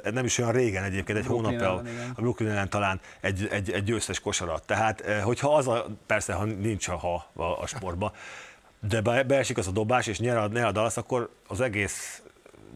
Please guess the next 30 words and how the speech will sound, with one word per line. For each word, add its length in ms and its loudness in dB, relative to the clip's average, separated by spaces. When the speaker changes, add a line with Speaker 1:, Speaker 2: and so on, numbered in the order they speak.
Speaker 1:
dolog 300 0
ugye 280 2
megy 180 0
a, 160 2
megy 180 -2
a 60 0
le-, 200 0
egy 220 2
dobáson 500 0
múlt 260 -2
a 40 -2
dolog, 360 -4
semmi, 320 0
semmi 300 0
többen. 300 0
Tehát 160 -4
nem 140 0
az 140 2
volt, 180 0
hogy 80 0
az 100 0
eg-, 200 0
a 100 0
csapat 340 -2
szenvedett 640 -2
és 120 2
söpörtek 680 -4
vissza, 480 -2
vagy 160 -4
stb. 460 -2